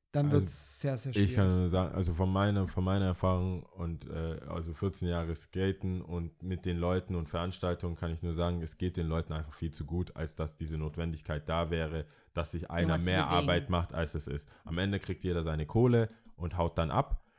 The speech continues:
Speaker 2: Äh, ob's jetzt in dem Club, ob, "Oh, hat der zugemacht, oh Gott, äh, Stereo, oh Gott, wer, wer übernimmt's?" und so weiter und konsistent. Das ist ja immer das Gleiche. Ob jetzt die Schräglage eine neue Location findet, ob jetzt ist dann so f-,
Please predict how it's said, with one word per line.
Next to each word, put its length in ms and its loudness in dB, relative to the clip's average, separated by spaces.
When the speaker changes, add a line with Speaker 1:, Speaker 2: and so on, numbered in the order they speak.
Speaker 2:
Äh, 300 2
ob's 180 -4
jetzt 200 0
in 60 -2
dem 140 2
Club, 300 4
ob, 180 0
"Oh, 560 4
hat 180 0
der 120 6
zugemacht, 680 6
oh 80 4
Gott, 420 6
äh, 400 -2
Stereo, 680 4
oh 60 4
Gott, 300 4
wer, 160 0
wer 240 2
übernimmt's?" 560 4
und 160 2
so 160 2
weiter 300 0
und 80 -2
konsistent. 400 -2
Das 120 0
ist 60 0
ja 80 0
immer 200 2
das 180 2
Gleiche. 340 0
Ob 140 -8
jetzt 160 -4
die 60 -4
Schräglage 400 2
eine 140 4
neue 220 4
Location 460 2
findet, 360 -2
ob 160 -8
jetzt 180 -4
ist 160 -4
dann 160 4
so 220 2
f-, 160 -14